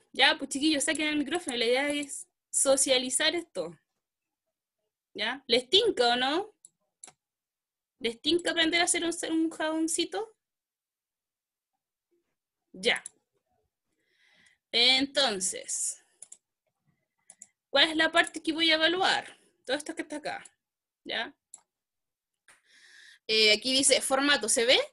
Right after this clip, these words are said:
Formato, eh, yo les pido que sea digital, ¿ya? ¿Hay alguno que esté aquí que tenga algún problema de hacerlo digital, en formato digital? Hable ahora, calle para siempre.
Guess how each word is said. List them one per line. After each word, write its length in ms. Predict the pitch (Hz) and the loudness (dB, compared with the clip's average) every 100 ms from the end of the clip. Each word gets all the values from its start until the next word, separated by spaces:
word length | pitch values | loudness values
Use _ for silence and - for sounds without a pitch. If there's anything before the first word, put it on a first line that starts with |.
| _ | _
Formato, 540 | - 240 247 330 381 415 466 - _ _ _ _ _ _ - - | -4 -2 2 2 0 -2 -6 -8 _ _ _ _ _ _ -14 -4
eh, 720 | 240 233 226 220 220 214 196 - _ _ | 2 4 4 2 2 0 -2 -8 _ _
yo 240 | 180 254 | -4 2
les 140 | 311 339 | 2 2
pido 260 | 339 359 | 0 0
que 140 | 359 330 | 0 0
sea 160 | 330 | 2
digital, 520 | 320 320 294 226 156 - _ _ _ _ _ _ _ _ _ _ _ _ | 2 0 0 -2 -2 -10 _ _ _ _ _ _ _ _ _ _ _ _
¿ya? 240 | - 208 285 _ _ _ _ - | -10 -10 -10 _ _ _ _ 0
¿Hay 180 | 277 330 | 4 4
alguno 340 | 330 330 320 | 2 2 0
que 80 | 311 | -4
esté 200 | 320 294 | 0 0
aquí 300 | 269 302 277 | 0 -4 -4
que 80 | 247 | -4
tenga 260 | 254 254 | -2 0
algún 260 | 262 254 277 | 2 0 2
problema 500 | 254 226 233 285 277 | 2 2 0 2 0
de 80 | 302 | 0
hacerlo 380 | - 269 285 | 0 0 0
digital, 500 | 285 311 302 294 302 | -2 -2 -4 -2 0
en 140 | 294 294 | 0 -4
formato 400 | 254 240 247 254 | -8 -6 -4 -2
digital? 600 | 269 277 262 262 294 - _ _ _ _ _ _ _ _ _ _ _ _ _ _ _ - - _ _ _ _ _ _ _ _ _ - | -2 -4 -2 0 -2 -10 _ _ _ _ _ _ _ _ _ _ _ _ _ _ _ -20 -20 _ _ _ _ _ _ _ _ _ -4
Hable 260 | 214 247 | 0 4
ahora, 240 | 254 269 262 | 6 6 6
calle 220 | 254 254 | 4 4
para 160 | 247 | 2
siempre. 560 | 269 262 277 269 262 320 | 2 2 0 0 0 0